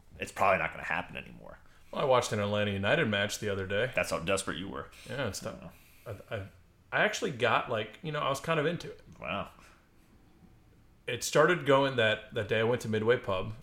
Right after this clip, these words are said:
Speaker 1: Mm-hmm.
Speaker 2: and the United was on along with the Hawks. I was like, "Ah,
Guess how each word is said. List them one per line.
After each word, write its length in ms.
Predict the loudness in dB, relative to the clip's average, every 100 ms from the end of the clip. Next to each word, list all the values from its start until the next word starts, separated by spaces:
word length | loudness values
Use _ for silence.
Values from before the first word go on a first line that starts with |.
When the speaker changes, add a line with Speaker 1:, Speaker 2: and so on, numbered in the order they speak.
| -14
Speaker 1:
Mm-hmm. 220 | -10 -10 -12 -16 -20 -10
Speaker 2:
and 100 | -6
the 40 | -4
United 360 | -2 -2 -4
was 140 | -6 -6
on 260 | -4 -6
along 280 | -6 -6 -6
with 100 | -6
the 80 | -6
Hawks. 400 | -6 -10 -12 -18 -20 -20 -20 -20 _ -20
I 40 |
was 60 | -18
like, 100 | -14
"Ah, 300 | -12 -10 -12